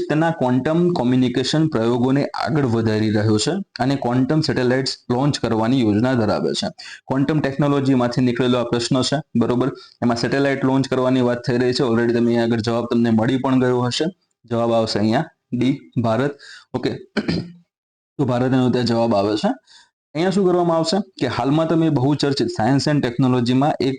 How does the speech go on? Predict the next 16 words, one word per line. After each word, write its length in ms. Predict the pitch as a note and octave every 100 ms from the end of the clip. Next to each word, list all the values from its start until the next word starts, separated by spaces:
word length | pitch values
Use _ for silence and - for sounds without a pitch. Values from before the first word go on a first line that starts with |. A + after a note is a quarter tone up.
| -
પોર્શન 320 | A#2+ B2 A#2
આવે 280 | B2 G#2+ G2
છે, 140 | G#2+ D#3+
જેને 200 | C3 C3+
આપણે 260 | B2+ -
આઈ 180 | A#2 A#2
સી 200 | A#2 C3+
ટી 140 | A#2+
તરીકે 340 | A#2+ A2+ G#2+ G2+
ઓળખીએ 420 | G#2 F2+ - -
છીએ, 160 | - - - - - -
Information 440 | C3+ D#3 D#3 C#3+ E3
and 180 | E3 D3+
Communication 600 | A#2+ B2 B2+ B2 - B2+ A2+
Technology, 520 | G#2+ A#2 G#2 G2 G2 A2 _ -
બરોબર? 300 | B2 C#3+ -